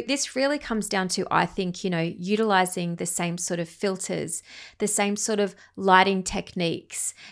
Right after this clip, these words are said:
the same sort of overarching kind of vibe, I guess, in your client's, um, culture, yeah? And so this is really where you need to sort of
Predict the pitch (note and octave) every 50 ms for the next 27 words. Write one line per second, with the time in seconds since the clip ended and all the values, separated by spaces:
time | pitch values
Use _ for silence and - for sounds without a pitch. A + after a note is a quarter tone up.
0 | _ - A3 G#3+ G#3+ - B3 A#3 C4+ D4+ D#4+ - - D#4 C#4+ A3+ - - - -
1 | G3+ G3+ G3+ G3+ G3 F#3+ F3 F3+ F3 F3+ - - - - G3+ F#3 F3+ F3+ F3+ -
2 | - G3+ F#3 F#3 F3 D#3+ D3+ E3+ E3+ E3 D#3+ E3+ E3+ E3 E3 D#3+ E3 - - E3
3 | E3 E3+ E3+ D#3+ - - - F3+ E3+ E3+ D#3+ E3 - - F3+ E3+ E3 E3 E3 -
4 | - - - - - - - - - D#3+ D#3+ E3 E3+ - - - - E3+ - -
5 | - - - - - - - - F#3+ F3 E3+ F#3+ A#3+ B3 - - - - - -
6 | - - G3+ G#3+ G#3 - A#3+ A3+ A3 A3 A3+ A3+ A3+ A3+ G#3+ - - - - -
7 | - - - - - A3 C4 C#4 C#4 - F4 E4 D4+ - A#3+ A#3 A3+ G#3+ G#3 G3+
8 | F#3+ F#3+ F#3+ F#3 F#3 F3 E3+ E3+ F3+ F#3 F#3 F#3 F#3 F3+ F3+ F3+ - - F3+ F3+
9 | - G3 F3+ F3 F3 F3 E3 E3